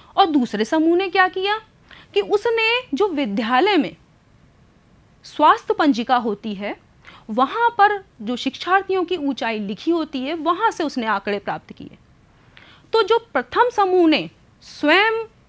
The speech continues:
ऊंचाई ज्ञात की है, वो हो गए हमारे प्राथमिक स्रोत, और जो द्वितीय समूह ने किया, वो क्या है? द्वितीयक स्रोत, क्योंकि वहां पहले से ही वो आंकड़े मौजूद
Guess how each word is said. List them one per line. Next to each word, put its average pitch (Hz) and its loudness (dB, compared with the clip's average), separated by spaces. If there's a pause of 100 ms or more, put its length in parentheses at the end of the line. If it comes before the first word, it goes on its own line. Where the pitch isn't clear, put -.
(180)
ऊंचाई 302 0 (480)
ज्ञात 240 2
की 254 -4
है, 214 -10 (280)
वो 392 4
हो 262 -4
गए 220 -6
हमारे 214 -8
प्राथमिक 269 -2
स्रोत, - -14 (1500)
और 262 0
जो 196 -4
द्वितीय 214 -2
समूह 403 0
ने 415 -2
किया, 381 0
वो 392 0
क्या 427 0
है? 466 -6
द्वितीयक 240 -2
स्रोत, - -10
क्योंकि 294 -2
वहां 403 0
पहले 339 0
से 226 -4
ही 240 -2
वो 339 -4
आंकड़े 226 -6 (300)
मौजूद 233 2